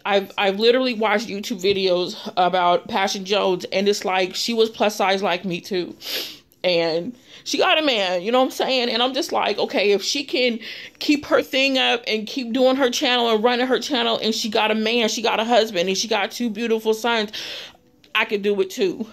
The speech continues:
But I'm not at her level. And it's, it's like, it's, I'm telling y'all right now, it is hard for me. It's difficult because I'm thinking, like, why won't a guy love me? Why won't a guy, like,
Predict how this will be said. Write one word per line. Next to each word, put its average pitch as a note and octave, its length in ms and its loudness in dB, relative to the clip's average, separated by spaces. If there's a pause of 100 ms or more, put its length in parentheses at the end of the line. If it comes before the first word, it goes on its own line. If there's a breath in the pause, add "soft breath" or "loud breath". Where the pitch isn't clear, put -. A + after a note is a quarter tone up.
But G3+ 440 0 (340)
I'm B3+ 200 2
not C#4 240 0
at C4 260 -2
her A#3 120 -2
level. F#3 500 -2
And A3+ 160 2
it's, B3+ 220 0
it's G#3+ 300 0
like, G3 440 0 (1400 loud breath)
it's, G#3+ 260 6
I'm G3 160 0
telling G#3+ 300 -2
y'all F3+ 160 2
right F3+ 200 4
now, F3 320 -2
it G#3 280 2 (240 loud breath)
is F#3 240 2
hard G3+ 580 4
for G3+ 160 0
me. D#3+ 300 -6
It's G3 160 0
difficult F3 640 0
because F#3 460 0 (320 loud breath)
I'm G#3+ 180 -2
thinking, G#3+ 480 0
like, F#3 400 0
why G3+ 280 2
won't A3 180 0
a - 20 -2
guy G3+ 240 0
love F#3 300 0
me? F3 160 -2
Why F3+ 200 2
won't F3+ 360 4
a F3 80 2
guy, F3 520 0
like, F3 460 0